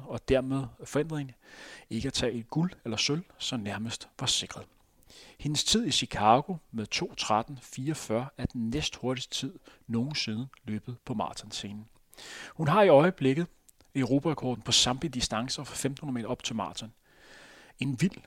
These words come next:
løber. Med til historien skal også nævnes, at hun før denne sæson ikke havde løbet et maratonløb endnu. Verdensrekorden blev også slået ved årets Berlin Marathon.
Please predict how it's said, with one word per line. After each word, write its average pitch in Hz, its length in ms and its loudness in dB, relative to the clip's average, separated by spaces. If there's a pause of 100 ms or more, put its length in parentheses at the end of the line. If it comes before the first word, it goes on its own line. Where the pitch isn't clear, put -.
(120)
løber. 104 340 -6 (440)
Med 117 200 4
til 139 120 -4
historien 139 320 -4
skal 127 140 -2
også 127 180 -2
nævnes, 131 460 -2
at 113 60 -8
hun 107 100 -6
før 110 200 0
denne 131 220 -4
sæson 127 360 -4 (160)
ikke 123 240 -2
havde 113 240 -2
løbet 110 300 -6
et - 180 -10 (100)
maratonløb - 600 -8 (220)
endnu. - 240 -12 (960)
Verdensrekorden 165 500 6
blev 147 160 10
også 139 200 6
slået 143 380 2 (360)
ved 139 120 6
årets 123 260 4
Berlin 123 320 -2
Marathon. 107 380 -4